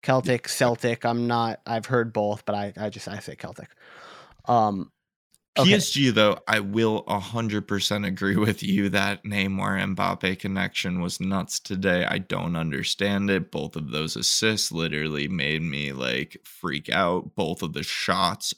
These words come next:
Speaker 2: nuts by Mbappe. L-, congratulations. You outplayed Juve. Juve were able to pull a goal back from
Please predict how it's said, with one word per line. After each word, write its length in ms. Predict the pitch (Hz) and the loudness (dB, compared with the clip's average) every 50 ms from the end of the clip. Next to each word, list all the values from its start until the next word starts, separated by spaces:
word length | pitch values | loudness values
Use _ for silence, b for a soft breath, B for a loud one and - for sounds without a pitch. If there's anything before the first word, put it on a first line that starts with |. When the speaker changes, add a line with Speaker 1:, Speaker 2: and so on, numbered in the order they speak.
| _ - | _ -8
Speaker 2:
nuts 600 | 95 95 92 85 85 87 85 76 71 80 - - | -6 -6 -4 -4 -4 -4 -4 -2 -4 -4 -4 -6
by 240 | - - 60 62 62 | -6 -4 -4 -4 -4
Mbappe. 800 | 62 65 73 - - 80 87 85 - 101 95 87 85 80 71 - - - | -6 -6 -4 -2 0 0 0 0 0 0 0 2 0 0 -2 -4 -8 -10
L-, 200 | - 82 73 - _ _ _ _ - _ - - | -10 -10 -10 -12 _ _ _ _ -20 _ -16 -8
congratulations. 1120 | - 107 98 92 95 95 87 85 80 80 87 76 73 67 65 - - 69 64 62 - - | -6 -4 -2 0 0 0 0 0 -2 -2 -4 -4 -2 -2 -2 -4 -4 -6 -6 -6 -6 -6
You 340 | - - 98 92 95 95 - - | -6 -4 -4 -2 0 -2 -2 -2
outplayed 680 | - 87 92 90 62 - - - 76 69 67 69 69 | -2 -2 -2 -4 -6 -10 -10 -6 -4 -4 -2 -4 -4
Juve. 500 | 62 65 73 76 69 - 62 65 55 - B B B B _ | -4 -4 -4 -4 -4 -2 -4 -4 -4 -6 B B B B _
Juve 400 | - 92 98 98 90 90 78 78 | -2 0 0 2 2 2 2 2
were 140 | 90 92 90 | 0 0 2
able 260 | 85 82 82 - 78 | 2 2 0 -2 -4
to 400 | 78 - - 69 62 67 69 - - _ _ _ | -6 -6 -4 -2 -2 -2 -2 -4 -6 _ _ _
pull 260 | - - 87 82 80 | -6 -4 0 0 0
a 60 | 78 | 0
goal 320 | 80 - 78 80 73 71 80 | 0 0 0 0 0 0 0
back 360 | 78 80 65 73 78 - - - _ _ _ _ - - - _ - | 0 0 2 2 0 0 -4 -10 _ _ _ _ -16 -16 -16 _ -10
from 360 | - - 82 78 73 78 - | -6 -4 -4 -4 -4 -6 -8